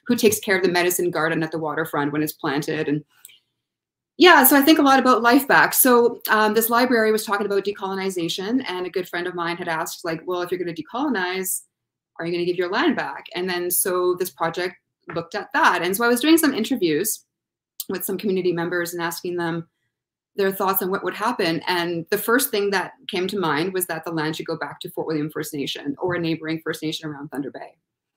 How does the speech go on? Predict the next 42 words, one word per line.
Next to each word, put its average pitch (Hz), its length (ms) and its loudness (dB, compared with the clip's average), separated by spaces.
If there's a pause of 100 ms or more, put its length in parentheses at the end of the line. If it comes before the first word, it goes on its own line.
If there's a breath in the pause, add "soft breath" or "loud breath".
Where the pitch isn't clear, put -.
(220 soft breath)
So 208 120 0
we 202 120 8
were 196 80 8
meeting 208 240 6
in 202 80 4
the 190 80 2
library. 185 380 2
This 190 160 0
was 196 120 2
before 185 280 -2
the 190 100 -2
pandemic. 175 540 -2 (380)
Um, 165 680 0
I 196 40 -2
remember 196 240 4
I 185 40 4
went 175 100 2
to 202 60 -6
the 226 60 -2
bathroom, 170 640 0
and, 170 340 -2 (460 soft breath)
um, 175 240 0
if 196 100 -2
anyone 202 640 0 (120)
is 185 160 -2
familiar 185 320 0
with 185 120 -2
public 180 300 -6
libraries, 247 460 0
they're 202 80 0
not 208 160 -2
the 262 60 -4
public 247 280 -2
libraries 196 400 0
of 180 80 -4
our 185 80 -2
youth 185 300 0
anymore. 156 400 -2
They're 170 80 -6
much 185 200 -8
more 202 140 -4
dynamic. 151 560 -4